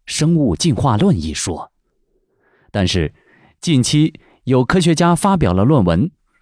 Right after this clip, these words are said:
称在人类的D N A中发现了序列密码，能够证明人类是外星人设计出来的。究竟是怎么回事呢？让我们一起来听一下吧。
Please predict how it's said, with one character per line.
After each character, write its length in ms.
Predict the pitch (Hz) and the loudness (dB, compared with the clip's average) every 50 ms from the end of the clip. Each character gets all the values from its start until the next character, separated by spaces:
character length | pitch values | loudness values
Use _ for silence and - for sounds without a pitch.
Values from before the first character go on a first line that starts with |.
| _ _ _ - | _ _ _ -12
称 360 | - - 180 185 196 196 196 - | -6 -2 0 0 0 0 -2 -4
在 180 | - - 175 147 | -2 -2 0 2
人 220 | 135 135 147 180 | 2 2 4 4
类 100 | 220 214 | 4 4
的 140 | 156 151 147 | 2 2 2
D 160 | 180 185 190 | 2 2 2
N 180 | 190 196 196 196 | 2 4 4 4
A 160 | 196 208 202 | 2 2 2
中 320 | 165 196 190 196 202 196 - _ - | 2 2 2 2 0 0 -4 _ -12
发 260 | - - 185 180 190 | -6 -4 -2 0 0
现 160 | - 185 143 | 2 2 2
了 100 | 107 90 | 2 0
序 240 | - - - 117 113 | 0 -2 0 0 2
列 180 | 123 165 156 143 | 2 2 4 4
密 200 | 196 240 208 123 | 4 4 4 2
码， 240 | 95 90 - - - _ _ _ _ _ _ - - - - | 2 -2 -4 -8 -12 _ _ _ _ _ _ -20 -20 -14 -6
能 140 | 127 139 156 | -4 -2 0
够 140 | 175 180 165 | 2 2 2
证 160 | 139 - 139 | 2 2 2
明 300 | 123 110 104 131 160 160 - _ _ _ _ - | 2 2 2 2 2 0 -4 _ _ _ _ -12
人 300 | - 82 95 82 85 160 | -6 -4 -2 -2 0 0
类 320 | 202 220 147 90 73 - _ _ _ _ | 0 0 0 -2 -4 -10 _ _ _ _
是 400 | - - - 113 85 71 67 - _ _ _ _ _ - | -8 -6 -4 -2 -2 -4 -6 -10 _ _ _ _ _ -8
外 280 | - 123 170 196 165 104 | -4 -2 0 0 0 0
星 260 | 82 - - 117 98 95 | -2 -2 -2 0 0 0
人 220 | 85 76 71 69 | 0 -2 -4 -4
设 280 | - - - 147 107 87 | -4 -2 0 0 0 -2
计 160 | - 95 71 | -2 -6 -6
出 240 | - - - 101 87 | -6 -8 -6 -6 -6
来 160 | 82 73 - | -6 -8 -10
的。 220 | - - - _ _ _ _ _ _ _ _ _ _ _ _ - | -12 -14 -14 _ _ _ _ _ _ _ _ _ _ _ _ -6
究 200 | - 143 143 135 | -2 0 2 2
竟 220 | 143 135 120 110 | 2 2 2 2
是 180 | - - 117 92 - | 2 2 0 0 0
怎 120 | - 82 | 0 0
么 80 | 82 123 | 0 0
回 200 | 127 135 92 82 | 0 0 0 0
事 220 | - - 113 90 | 0 0 0 -2
呢？ 180 | 80 - - - _ _ _ _ _ _ _ _ _ _ _ _ _ _ _ - | -2 -4 -10 -14 _ _ _ _ _ _ _ _ _ _ _ _ _ _ _ -6
让 160 | - 107 95 | -4 -2 0
我 40 | 87 | 0
们 300 | 85 85 87 90 110 - - | 0 2 2 0 0 0 0
一 120 | 135 113 | 0 0
起 180 | - - - 80 | 0 -2 -4 -4
来 140 | 78 76 78 | -4 -4 -4
听 240 | - - 107 98 | -4 -2 -2 0
一 60 | 87 76 | -2 -2
下 220 | - - 87 76 | -2 -6 -6 -6
吧。 180 | - - - | -8 -10 -12